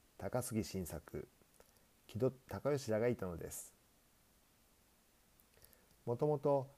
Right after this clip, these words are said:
アンダーグラウンドの私塾でしたが、後に藩に認められるまでになります。しかし、塾としての存在は二年、藩が認めた期間はわずか五ヶ月しかありませんでした。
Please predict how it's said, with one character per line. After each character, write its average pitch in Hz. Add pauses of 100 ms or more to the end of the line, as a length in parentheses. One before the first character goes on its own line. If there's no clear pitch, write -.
ア 123
ン 156
ダ 151
ー -
グ 147
ラ 147
ウ 127
ン -
ド 101
の 95
私 95
塾 101
で 101
し -
た 80
が、 82 (480)
後 107
に 110 (180)
藩 131
に 101
認 101
め 127
ら 127
れ 135
る 135
ま 110
で 110
に 131
な 104
り 90
ま 82
す。 - (1600)
し -
か 135
し、 104 (340)
塾 131
と 123
し 98
て -
の 95
存 92
在 90
は 85
二 107
年、 98 (920)
藩 147
が 110
認 98
め 101
た 101
期 -
間 90
は 95 (160)
わ 113
ず 117
か 90
五 101
ヶ 127
月 135
し -
か 123
あ 110
り 98
ま 90
せ 101
ん 92
で 82
し -
た。 69